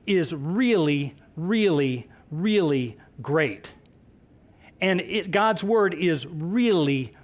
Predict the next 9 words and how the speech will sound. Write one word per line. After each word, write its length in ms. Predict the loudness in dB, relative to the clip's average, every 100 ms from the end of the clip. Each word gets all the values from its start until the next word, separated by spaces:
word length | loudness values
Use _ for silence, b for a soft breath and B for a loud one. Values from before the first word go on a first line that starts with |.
| B
really 680 | -2 2 2 2 0 -4 -10 B
necessary 920 | -2 0 0 -2 -4 -2 -4 -4 -8 -12 B B
for 180 | -2
everyday 420 | 0 0 -2 -2 -2
life. 380 | -4 -8 -18 -20 _ _ _ _ _ _ _ b b b
So 140 | -2
God's 280 | 2 2 2
word 260 | 2 2 2
is 260 | 0 -2